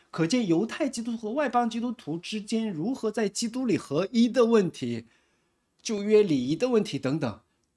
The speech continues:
是一个非常重要的问题。处理教会和睦合一，必须要处理这个问题，这是第一要处理的。所以保罗在罗马书里面处理了很多。第一方面，打压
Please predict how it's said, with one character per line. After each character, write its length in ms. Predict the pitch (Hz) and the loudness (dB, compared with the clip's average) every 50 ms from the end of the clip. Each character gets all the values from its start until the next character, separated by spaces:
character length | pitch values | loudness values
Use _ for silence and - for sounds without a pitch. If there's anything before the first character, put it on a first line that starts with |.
| _ _ _ _ _ _ _ _ _ _ _ _ _ _ _ _ | _ _ _ _ _ _ _ _ _ _ _ _ _ _ _ _
是 240 | - - - 247 233 | -6 -4 -2 0 0
一 40 | 226 | 0
个 120 | 220 247 | 0 0
非 180 | 240 - 294 277 | 0 0 0 0
常 180 | 277 277 262 262 | 0 0 -2 -2
重 200 | - 370 330 240 | 0 0 0 2
要 160 | 143 113 113 | 0 -2 -4
的 320 | - 113 107 92 92 - _ | -6 -6 -8 -8 -10 -14 _
问 200 | 147 156 143 123 | -2 0 0 0
题。 300 | - - 113 95 92 - _ _ | -2 -8 -12 -12 -14 -18 _ _
处 300 | _ - - - 269 262 | _ -8 -2 0 2 2
理 120 | 214 165 139 | 4 2 0
教 280 | - - 247 220 208 | 0 0 0 0 0
会 180 | 202 254 233 190 | 2 2 2 0
和 300 | - - - 123 120 139 | 0 -2 -8 -6 -4 0
睦 340 | 180 226 214 156 120 110 - _ _ | 2 4 4 4 2 -2 -10 _ _
合 300 | - - 143 139 170 - - | -8 -2 -2 0 0 -2 -4
一， 340 | 196 170 165 147 123 113 - _ _ _ _ _ _ _ _ _ _ _ _ | -2 -2 0 0 -2 -6 -10 _ _ _ _ _ _ _ _ _ _ _ _
必 100 | - 330 | 0 2
须 200 | - - - 277 | 2 2 2 0
要 120 | 269 226 170 | -2 -2 -4
处 160 | - - 170 | -4 -4 -4
理 100 | 131 107 | -4 -4
这 120 | - 117 | -6 -6
个 40 | 113 | -6
问 140 | 110 101 101 | -6 -8 -8
题， 180 | - 98 87 - - | -12 -14 -16 -12 -10
这 100 | - 190 | -8 -8
是 220 | - 202 180 - _ _ | -6 -8 -10 -12 _ _
第 280 | - 247 226 226 226 - _ | 0 0 0 0 -4 -6 _
一 360 | 233 220 220 220 220 220 220 - _ _ _ _ _ _ _ | 0 2 2 2 0 -2 -6 -12 _ _ _ _ _ _ _
要 200 | _ 139 147 123 | _ -2 0 0
处 240 | 120 - - - 143 | -2 -4 -4 -4 -4
理 100 | 113 107 | -4 -6
的。 120 | 101 101 98 | -8 -10 -8
所 140 | - - | -2 0
以 60 | 156 156 | 0 0
保 180 | 151 135 110 | 0 0 -2
罗 140 | 107 113 135 | -2 -4 -2
在 120 | - 151 | 0 0
罗 120 | 139 135 139 | 0 0 0
马 140 | 147 139 110 | -2 -4 -4
书 180 | - - 156 | -6 -6 -6
里 80 | 151 123 | -6 -4
面 160 | 101 107 104 | -6 -6 -10
处 160 | - - 190 | -8 -8 -6
理 80 | 160 151 | -4 -2
了 100 | 139 - | -4 -4
很 220 | - - 101 101 | -6 -10 -16 -12
多。 320 | - 120 113 110 101 - - _ _ _ _ _ _ _ _ _ _ _ _ _ _ _ _ _ _ _ _ - - - - _ _ _ _ _ _ _ _ _ _ | -8 -8 -6 -6 -8 -10 -14 _ _ _ _ _ _ _ _ _ _ _ _ _ _ _ _ _ _ _ _ -16 -16 -16 -16 _ _ _ _ _ _ _ _ _ _
第 80 | 220 | 4
一 160 | 226 226 233 | 6 8 8
方 180 | 226 226 170 175 | 8 8 6 6
面， 240 | 185 175 147 139 - - | 6 4 2 0 -2 -6
打 260 | - - - 117 120 | -8 -8 -6 -6 -2
压 360 | 127 143 147 143 123 - - | 0 2 2 2 2 -2 -8